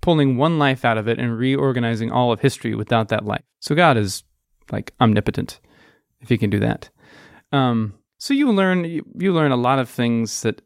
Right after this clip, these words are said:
at least fit with a Christian perspective of God, <laughs> with the real God.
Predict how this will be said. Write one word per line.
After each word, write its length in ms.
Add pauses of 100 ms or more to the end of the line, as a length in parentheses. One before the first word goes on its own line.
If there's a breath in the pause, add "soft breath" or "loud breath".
at 160
least 280
fit 640 (140)
with 160
a 60
Christian 360
perspective 520 (240)
of 120
God, 320 (320)
<laughs> 340
with 260
the 120
real 180
God. 360